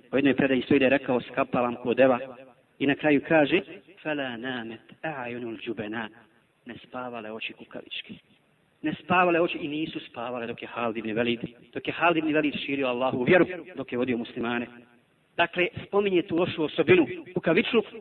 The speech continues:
koji ne smije da bude svojstven muslimanima, iskrenim vjernicima. Dakle, ti, brate, kao musliman, moraš biti hrabar i ponosan i principijelan.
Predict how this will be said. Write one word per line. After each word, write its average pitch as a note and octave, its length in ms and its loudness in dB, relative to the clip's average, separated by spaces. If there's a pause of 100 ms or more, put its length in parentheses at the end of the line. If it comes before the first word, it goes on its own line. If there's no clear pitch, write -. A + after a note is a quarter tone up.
(140)
koji D3 140 -2
ne G3 140 2
smije F3+ 140 4
da D#3 80 4
bude D#3 320 4
svojstven D3 380 0
muslimanima, C#3+ 600 -2 (220)
iskrenim C3 340 -4
vjernicima. A#2 480 -4 (720)
Dakle, D#3+ 200 -4
ti, F#3+ 280 -6
brate, D3 260 -4
kao C3+ 200 -8
musliman, B2+ 500 -6 (320)
moraš G3+ 440 -6
biti F3 200 -10
hrabar D3 400 0
i C#3 140 -2
ponosan C3+ 400 2
i B2 60 0
principijelan. - 640 -2